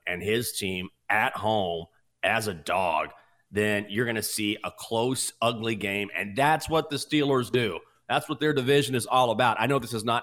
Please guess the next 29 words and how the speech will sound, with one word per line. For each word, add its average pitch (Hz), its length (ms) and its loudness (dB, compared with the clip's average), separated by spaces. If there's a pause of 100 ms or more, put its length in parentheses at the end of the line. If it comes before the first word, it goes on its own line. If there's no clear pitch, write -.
a 113 100 -2
divisional 104 520 -4
game, 113 360 -4 (200)
but 135 200 0
in 160 220 0
their 156 240 4
division, 147 540 2 (500)
whether 127 300 0
it's - 240 -4
Ravens, 143 680 0
whether 120 240 0
it's 107 100 -4
Browns, 143 560 0
Bengals, 143 440 -2
whatever, 135 420 2
they 123 120 -2
always 135 260 2
play 123 140 -2
these 107 220 -10
close, 139 600 0
grinded 131 540 -2
out 131 300 -2
games, 127 320 -6
especially 127 460 -8
when 117 80 -4
it's 123 160 -6
in 95 100 -8
Pittsburgh. 127 500 -6
So 117 300 -2